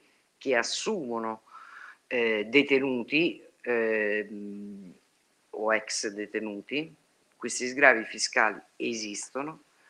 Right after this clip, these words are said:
ma non vengono utilizzati, non al cento per cento, sono avanzati miliardi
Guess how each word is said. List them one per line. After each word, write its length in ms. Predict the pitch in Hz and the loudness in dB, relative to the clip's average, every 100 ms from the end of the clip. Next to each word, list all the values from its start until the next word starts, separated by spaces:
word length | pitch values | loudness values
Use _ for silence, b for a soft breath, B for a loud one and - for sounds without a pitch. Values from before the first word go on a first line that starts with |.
| _ | _
ma 100 | 240 | -2
non 220 | 254 262 | 0 0
vengono 380 | 262 302 294 247 | 0 -2 -2 -4
utilizzati, 800 | 226 247 214 160 220 202 - 202 _ _ _ _ _ _ _ _ _ _ _ _ | -4 -6 -6 -4 -2 -2 -6 -16 _ _ _ _ _ _ _ _ _ _ _ _
non 320 | 208 262 302 | 4 6 10
al 140 | 262 233 | 10 8
cento 380 | 240 240 233 | 4 2 2
per 160 | 208 208 | 2 2
cento, 280 | - 220 185 | 2 0 0
sono 360 | - 240 233 | 4 6 10
avanzati 1160 | 190 175 196 190 - 240 220 156 - 127 113 107 _ _ - | 10 10 4 0 0 4 4 2 -2 -4 -4 -8 _ _ -20
miliardi 1120 | - 165 151 110 107 98 98 101 117 196 214 | -10 -6 -4 -4 -2 -4 -6 -4 2 2 0